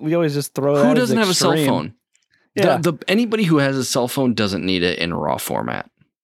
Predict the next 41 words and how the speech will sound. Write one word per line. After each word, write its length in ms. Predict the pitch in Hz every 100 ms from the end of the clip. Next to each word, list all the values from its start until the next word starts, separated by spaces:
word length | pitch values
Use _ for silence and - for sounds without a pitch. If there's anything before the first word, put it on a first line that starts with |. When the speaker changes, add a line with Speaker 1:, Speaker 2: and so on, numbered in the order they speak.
| _ _ _ _
Speaker 2:
Would 200 | 98 107
I, 200 | - 104 98
I 80 | 101
think 300 | 104 107 -
would 120 | 90
be 80 | 85
my 140 | 78 80
blanket 380 | 73 - -
statement. 340 | - 80 - - - -
I 100 | 123
don't 140 | 123 110
mind 240 | 107 104
it 100 | 90
one 180 | 92 92
bit 360 | - 101 127 _ -
because 680 | 82 - 82 85 - - -
that's 240 | 95 87 -
the 80 |
way 160 | 87 85
I 40 |
learned, 560 | 73 80 90 101 107 -
and 500 | - 80 65 73 117 _ _ _ _ _ _ _ - - _ _ _ _ _ _ _ _ - _ _ -
that's, 200 | - -
that's 240 | - -
just 220 | - -
that. 280 | 71 58 -
But 240 | 80 - - - - _ -
to, 200 | 98 101
if 140 | 101
I 120 | 98
were 160 | 98 98
to 60 |
have, 320 | 95 98 95 -
if 120 | 95
I 80 | 95
were 100 | 87
an 60 | 85
active 380 | 90 110 127 117
instructor 580 | 110 - 95 - 87
right 340 | 87 85 85 -
now 460 | 71 69 57 69